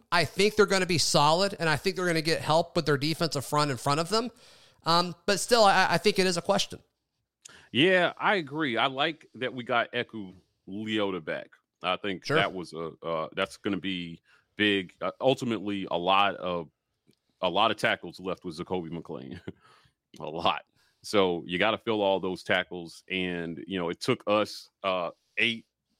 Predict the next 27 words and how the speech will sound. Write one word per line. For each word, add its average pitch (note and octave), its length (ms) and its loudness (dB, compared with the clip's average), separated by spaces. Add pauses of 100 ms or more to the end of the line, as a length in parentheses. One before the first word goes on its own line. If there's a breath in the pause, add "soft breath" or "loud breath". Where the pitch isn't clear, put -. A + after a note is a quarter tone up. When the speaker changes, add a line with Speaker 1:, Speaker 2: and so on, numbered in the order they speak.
(160)
Speaker 2:
of F#2 160 -2
these G2 280 -4
between F#2+ 280 -6
the F2 80 -8
two A2+ 180 -6
of F#2+ 140 -8
us F#2+ 160 -10
before F#2+ 240 -8
we F#2+ 100 -4
got G2 240 0
to F#2+ 140 -8
a - 20 -6
defensive G#2 500 -4
concern. A2+ 560 0
<laughs> - 680 -10
Um, G#2 540 2 (420)
you A2+ 140 0
know, A2 60 4
Speaker 1:
Right. C#3+ 140 4
Speaker 2:
for, A2+ 140 -4
so A#2 180 0
I A#2+ 140 4
agree A2+ 240 -4
with G#2+ 140 -4
you. G#2+ 100 0
I F#2+ 40 0
think, G#2 280 -6